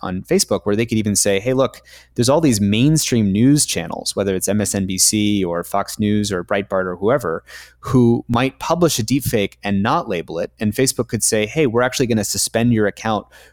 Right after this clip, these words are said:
for thirty-six hours on, on Facebook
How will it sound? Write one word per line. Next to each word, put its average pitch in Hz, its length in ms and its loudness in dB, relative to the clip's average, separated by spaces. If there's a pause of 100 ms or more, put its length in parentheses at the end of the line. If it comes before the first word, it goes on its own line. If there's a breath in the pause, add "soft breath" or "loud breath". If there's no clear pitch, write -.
for 113 100 -4
thirty-six 107 460 -2
hours 104 480 0 (300 loud breath)
on, 107 180 0
on 95 100 -2
Facebook 147 420 0